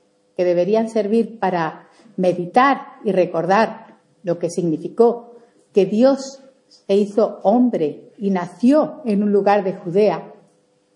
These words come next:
en un tiempo de consumismo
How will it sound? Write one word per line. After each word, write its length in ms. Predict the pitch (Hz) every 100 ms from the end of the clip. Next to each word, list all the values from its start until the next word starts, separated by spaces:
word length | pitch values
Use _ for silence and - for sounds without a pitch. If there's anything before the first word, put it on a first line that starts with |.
| _ _ _ _ _ _ _ _ _ _ _
en 160 | 202 208
un 140 | 247
tiempo 340 | 240 269 277 277
de 180 | 226 -
consumismo 1080 | 196 - 185 185 254 285 214 214 302 -